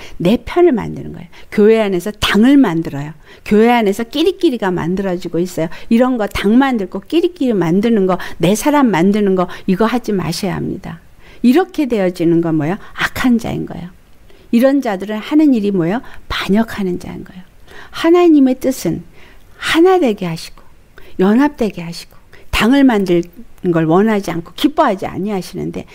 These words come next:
내가 주를 섬긴다고 주님의 일을 하겠다 그러면서 당을 만들고 내 사람을 만들어서 분리시키면은 이거는 악한 자요, 반역이다 이 말이에요. 하나님이 이런 자에게 잔인한 사자를 보낸다는 얘기는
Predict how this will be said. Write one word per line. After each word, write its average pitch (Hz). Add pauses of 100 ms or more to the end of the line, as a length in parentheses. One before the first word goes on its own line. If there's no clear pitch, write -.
(540)
내가 233
주를 330
섬긴다고 294
주님의 294
일을 226
하겠다 269
그러면서 180
당을 247
만들고 185
내 151
사람을 233
만들어서 160 (320)
분리시키면은 208 (260)
이거는 180 (140)
악한 202
자요, 165
반역이다 196
이 131
말이에요. 147 (560)
하나님이 202
이런 170
자에게 160 (400)
잔인한 185
사자를 247
보낸다는 160
얘기는 156